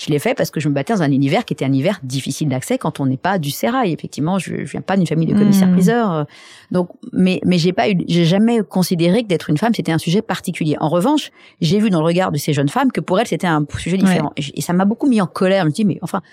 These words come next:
Speaker 1: comment en deux mille vingt, vous pouvez encore penser,
Speaker 2: Ouais.
Speaker 1: enfin, être formaté pour penser comme ça ? » Et donc là, j'ai commencé à me dire, « Mais pourquoi on me pose toujours cette question ? » Juste avant le confinement, je suis invitée p-,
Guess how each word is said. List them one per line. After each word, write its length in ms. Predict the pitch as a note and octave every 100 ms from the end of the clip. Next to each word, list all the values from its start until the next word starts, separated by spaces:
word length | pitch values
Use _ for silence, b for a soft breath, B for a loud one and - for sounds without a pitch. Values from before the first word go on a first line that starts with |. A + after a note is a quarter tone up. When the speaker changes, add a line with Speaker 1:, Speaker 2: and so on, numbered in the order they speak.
| b b -
Speaker 1:
comment 380 | C4+ C#4+ C#4
en 80 | E3
deux 120 | D#3 F#3
mille 180 | G3
vingt, 320 | C#3+ D#3+ B3 D#4+
vous 80 | D#3+
pouvez 200 | C#3+ E3
encore 380 | E3+ - A#3 -
penser, 220 | F#3+ F#3+
Speaker 2:
Ouais. 160 | G3+ F#3
Speaker 1:
enfin, 260 | E3 - _ -
être 280 | D3+ - - - _ B B B
formaté 540 | - A3+ G3+ F3+ D#3+
pour 140 | - F#3+
penser 280 | G3+ A3
comme 180 | A#3 G#3
ça ? » 220 | - D3+ - b b b -
Et 40 |
donc 140 | F3+ B3+
là, 60 |
j'ai 100 | C4+
commencé 320 | A3 F3 F#3+ B3+
à 60 |
me 40 | F3+
dire, « 120 | G#3+
Mais 80 | D3
pourquoi 440 | - - - C#4
on 40 | A#3+
me 60 |
pose 180 | D3+ G3+
toujours 220 | - E3
cette 160 | - D#3
question ? » 340 | C#3+ - C#3+ -
Juste 260 | B3+ F4
avant 140 | B3+ A#3
le 80 | G#3
confinement, 580 | D#3+ - E3 F3+ C4+
je 60 | D4
suis 100 | -
invitée 540 | D3 D3 D3+ E3+ G#3
p-, 120 | F#3+